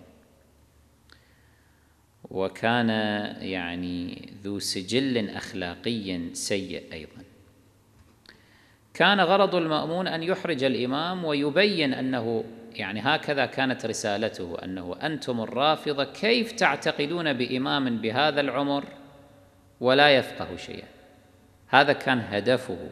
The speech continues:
في الواقع من، آه، هذه الأعمال وهذه الأفعال. فالذي حصل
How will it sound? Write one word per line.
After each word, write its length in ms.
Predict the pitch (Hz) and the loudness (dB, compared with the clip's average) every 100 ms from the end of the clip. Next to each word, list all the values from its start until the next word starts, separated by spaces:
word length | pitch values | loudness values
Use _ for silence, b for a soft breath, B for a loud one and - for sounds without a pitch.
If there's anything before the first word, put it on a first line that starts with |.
| - | -12
في 40 | |
الواقع 420 | 82 82 78 - - - _ b b b b b - | -10 -10 -10 -14 -18 -20 _ b b b b b -6
من، 560 | 101 117 120 117 117 - - - - - - - - _ - 87 | 0 2 4 2 -2 -6 -12 -18 -20 -20 -20 -20 -20 _ -12 -6
آه، 560 | 85 85 82 50 50 - | -4 -4 -6 -8 -10 -4
هذه 400 | - 120 107 104 | 4 6 4 0
الأعمال 680 | 95 - 87 101 107 95 80 | -2 -4 -4 -2 0 -2 -4
وهذه 460 | 85 95 92 85 76 | -4 -2 -2 -4 -10
الأفعال. 480 | - - - - - - - - - _ _ _ _ _ _ _ _ _ - b b b b b b b b - | -10 -12 -14 -16 -18 -20 -20 -20 -20 _ _ _ _ _ _ _ _ _ -20 b b b b b b b b 4
فالذي 460 | 180 247 262 226 | 6 8 8 8
حصل 420 | 190 180 - 156 | 6 4 4 2